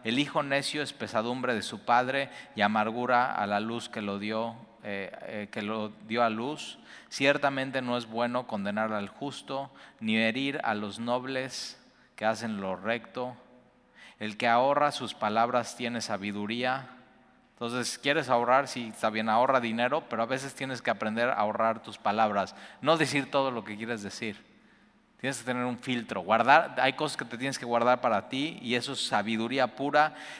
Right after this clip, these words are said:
De espíritu prudente es el hombre entendido. Aún el necio, me encanta esta, fíjate, aún el necio cuando calla es contado por sabio. Entonces, alguien que es necio, que es tonto, está en una reunión y se queda callado, ah,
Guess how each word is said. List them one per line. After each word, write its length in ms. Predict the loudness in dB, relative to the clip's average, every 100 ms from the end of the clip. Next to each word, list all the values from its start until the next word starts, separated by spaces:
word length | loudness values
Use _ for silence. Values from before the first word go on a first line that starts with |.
| 0
De 100 | 2
espíritu 540 | 2 0 -2 -2 -6
prudente 500 | -4 0 0 2 0
es 140 | 0
el 140 | -2 -2
hombre 240 | 0 -2
entendido. 640 | -2 -4 -4 -2 -2 -2 -4 -8 4
Aún 320 | 6 6 4
el 180 | 2 4
necio, 520 | 4 4 2 2 0
me 100 | 0
encanta 380 | 6 6 8 6
esta, 180 | 6 4
fíjate, 300 | 4 4 6
aún 280 | 6 6 6
el 220 | 4 6
necio 340 | 6 6 2
cuando 360 | 6 6 6 4
calla 400 | 8 8 8 8
es 120 | 6
contado 440 | 2 6 8 8 4
por 180 | -2
sabio. 460 | 6 6 8 2 0 -6 -18 -20 -20 -20 _ _ -20 -20 _ _ _
Entonces, 260 | -6 8 10
alguien 220 | 10 6
que 120 | 6
es 100 | 6
necio, 400 | 6 4 4 2
que 80 | 4
es 160 | 2 10
tonto, 580 | 10 10 4 4 2 -6 -18 -20 -20 -20 -20 -16 -16 -6
está 300 | 0 8 8
en 60 |
una 240 | 8 8 8
reunión 340 | 8 4 4
y 80 | 2
se 140 | 2
queda 240 | 10 10 10
callado, 680 | 6 10 8 8 4 0 -4
ah, 340 | 0 2 0